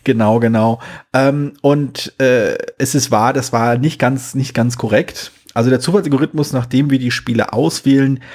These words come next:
ist in Wirklichkeit viel einfacher, als das vielleicht, äh, angeklungen hat.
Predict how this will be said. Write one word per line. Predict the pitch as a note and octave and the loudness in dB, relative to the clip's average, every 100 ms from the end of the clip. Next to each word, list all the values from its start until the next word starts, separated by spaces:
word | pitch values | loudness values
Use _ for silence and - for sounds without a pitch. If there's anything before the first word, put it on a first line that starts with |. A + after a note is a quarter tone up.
| - _ | -20 _
ist | C#3 - - - | -2 -2 -8 -2
in | B2+ A#2+ G2+ | 0 0 0
Wirklichkeit | B2 C#3 - A2+ A#2 - - | 0 -2 0 0 0 -2 -14
viel | - - D#3+ F3+ E3+ | -10 -2 0 0 -2
einfacher, | A#2 C3 D#3 C#3 C3 B2+ A#2 A#2 - - _ _ - | 0 0 0 0 0 2 0 0 -8 -20 _ _ -4
als | G#2+ A2+ A#2+ - | 0 0 -2 -4
das | - A2+ - | -2 -2 -2
vielleicht, | A2+ G#2 G#2 - - - | -2 0 0 -4 -12 -4
äh, | G#2+ | -2
angeklungen | G2+ A2+ C3 - G#2+ F#2 | 2 2 0 0 -2 -2
hat. | F#2+ - | -6 -10